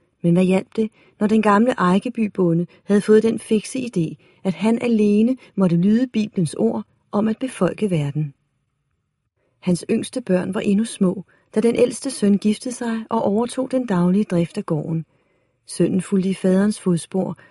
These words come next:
hvad angik at befolke jorden, og i seksten hundrede syv havde han femten børn,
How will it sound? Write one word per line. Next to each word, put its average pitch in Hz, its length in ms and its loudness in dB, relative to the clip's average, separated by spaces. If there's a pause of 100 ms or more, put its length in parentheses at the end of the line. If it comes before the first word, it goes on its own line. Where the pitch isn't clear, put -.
(100)
hvad 196 140 -2
angik 202 400 0
at 247 100 -4
befolke 208 420 -2
jorden, 170 400 -2 (400)
og 170 80 0
i 175 40 2
seksten 190 460 0
hundrede 214 340 2
syv - 340 -4 (240)
havde 196 180 4
han 208 140 2
femten 240 520 -2
børn, 156 340 -4